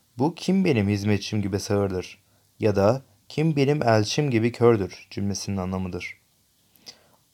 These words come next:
Ancak eğer "Onların gözleri var ama görmüyorlar, onların kulakları var ama duymuyorlar." denirse, bu aklın mecbur ettiğine ve kulakların duyduğuna, yani itaat etmeyen birisine ilişkindir.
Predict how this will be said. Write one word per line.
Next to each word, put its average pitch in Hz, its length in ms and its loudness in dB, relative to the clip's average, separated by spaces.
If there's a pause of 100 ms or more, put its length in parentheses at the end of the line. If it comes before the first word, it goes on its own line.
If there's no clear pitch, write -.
(100)
Ancak 170 380 0
eğer 117 280 8
"Onların 131 520 0
gözleri 123 460 2
var 131 140 4
ama 139 160 0
görmüyorlar, 110 880 0 (360)
onların 135 500 0
kulakları 139 520 2
var 143 100 2
ama 151 240 0
duymuyorlar." 101 680 0
denirse, 101 580 -2 (420)
bu - 160 2
aklın 131 360 2
mecbur 123 420 0
ettiğine 101 880 -4
ve 98 100 -2
kulakların 107 640 -4
duyduğuna, 101 600 -4 (360)
yani 131 300 0
itaat 139 440 4
etmeyen 139 400 0
birisine 98 360 -4
ilişkindir. 92 720 -10